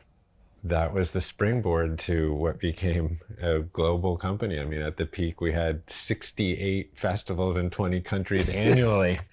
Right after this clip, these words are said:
Speaker 1: Ah!
Speaker 2: You grew
Speaker 1: <laughs>
Speaker 2: like a weed, uh, in the, in a rainstorm. I mean,
Speaker 1: Yeah,
Speaker 2: like,
Speaker 1: <laughs> it was
Speaker 2: it
Speaker 1: nuts.
Speaker 2: was, it was amazing. No, I,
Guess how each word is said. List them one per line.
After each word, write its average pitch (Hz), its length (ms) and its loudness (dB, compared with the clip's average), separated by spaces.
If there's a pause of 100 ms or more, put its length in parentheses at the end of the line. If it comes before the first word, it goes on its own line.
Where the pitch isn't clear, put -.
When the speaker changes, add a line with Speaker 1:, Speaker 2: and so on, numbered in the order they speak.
(220)
Speaker 1:
Ah! 185 420 4
Speaker 2:
You 226 300 6
grew 185 720 8 (220)
Speaker 1:
<laughs> 165 220 2
Speaker 2:
like 151 460 4
a 143 120 2
weed, 170 640 4 (340)
uh, 143 320 10
in 139 220 4
the, 135 180 2
in 139 520 2 (320)
a 139 120 6
rainstorm. 131 600 4
I 120 60 0
mean, 123 80 8
Speaker 1:
Yeah, 127 180 8
Speaker 2:
like, 143 160 8
Speaker 1:
<laughs> 117 240 4
it 90 240 4
was 82 180 -4
Speaker 2:
it - 80 0
Speaker 1:
nuts. 160 140 4
Speaker 2:
was, 147 360 4
it 165 100 6
was 226 220 6
amazing. 185 560 2
No, 143 100 0
I, 156 340 6